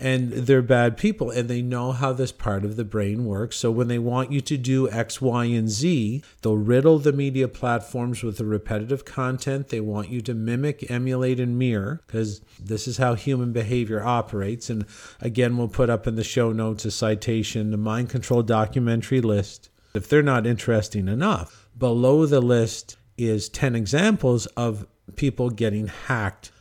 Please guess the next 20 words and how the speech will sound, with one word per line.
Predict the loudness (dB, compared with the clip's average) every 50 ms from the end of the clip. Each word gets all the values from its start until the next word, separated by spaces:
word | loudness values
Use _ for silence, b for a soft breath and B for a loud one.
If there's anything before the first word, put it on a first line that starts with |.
| b b
through | b -2 4 6 6 6 6
the | 4 2 0 0 -4
subconscious | -4 0 2 2 2 2 0 -2 0 0 -2 -2 -4 -4 -4
mind | -4 -4 -2 -4 -4
pathway | -2 -2 -2 -2 -4 -4 -4 -4 -2
with | 0 2 2 2 2 2
repetitive | 0 0 2 2 2 2 2 0 -4 -6
content. | -6 -6 -4 -4 -4 -4 -6 -6 -6 -6 -8 -8 -12 b b b b
You | -4 -2
know, | 0 0 2
they're | 2 2 2
hacking | 2 2 2 2 2 2 -2 -4 -2
people's | -2 -4 -2 -2 -2 -4
behavior | -2 -2 0 0 2 0 0 0 -2 -2
in | 0 0 2 2
as | 2 2 4 4
little | 4 6 6 6 4
as | 2 2 0
two | -6 -4 -2 0 2
repetitions. | 4 4 2 2 0 -4 -4 0 2 2 2 0 -2 -8 -8 -8 -10 -12 -12 -18